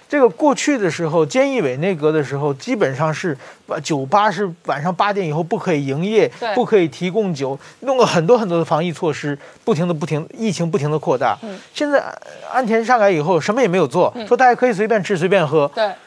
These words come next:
Speaker 1: 结果疫情一直降下来，
Speaker 2: 嗯。
Speaker 1: 所以说有人说呢，是，
Speaker 2: 说这是国运还是人运？
Speaker 1: <laughs> 对，都有关系。但有人说这，这一定是日本隐瞒了嘛，日本减少这检查数量，这个是绝对没有的。
Speaker 2: 嗯。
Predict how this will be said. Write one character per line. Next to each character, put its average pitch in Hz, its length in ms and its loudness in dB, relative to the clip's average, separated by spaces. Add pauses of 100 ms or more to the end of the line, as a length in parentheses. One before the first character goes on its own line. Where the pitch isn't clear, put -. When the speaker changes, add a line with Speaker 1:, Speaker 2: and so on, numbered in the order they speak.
(120)
Speaker 1:
结 254 120 0
果 233 80 4
疫 240 140 0
情 220 160 2
一 240 80 -2
直 208 100 2
降 180 220 -2
下 - 140 0
来， 113 260 0 (140)
Speaker 2:
嗯。 208 200 -8
Speaker 1:
所 277 160 2
以 262 80 4
说 247 240 6 (320)
有 185 220 6
人 220 240 6
说 247 240 2
呢， 175 180 2
是， 143 180 -4
Speaker 2:
说 302 100 2
这 370 100 -2
是 - 120 -2
国 247 260 0
运 285 280 -2
还 226 140 -4
是 247 140 0
人 202 200 -2
运？ 247 180 0
Speaker 1:
<laughs> - 20 2
对， 160 360 4 (240)
都 262 140 8
有 208 80 6
关 196 140 6
系。 208 60 4
但 240 120 4 (160)
有 190 160 6
人 220 140 6
说 247 200 6
这， 226 140 6
这 226 160 6
一 196 180 0
定 247 160 0
是 196 140 0
日 214 100 0
本 156 200 2
隐 139 120 2
瞒 123 240 0
了 170 120 4
嘛， 127 160 0 (180)
日 220 100 2
本 190 200 4
减 175 200 4
少 151 220 2
这 160 160 2
检 131 180 -2
查 156 220 -2
数 196 160 -4
量， 135 100 0 (280)
这 311 160 2
个 156 120 6
是 - 120 -8
绝 180 120 2
对 208 120 4
没 139 160 -2
有 104 160 -4
的。 104 80 -8
Speaker 2:
嗯。 190 100 -12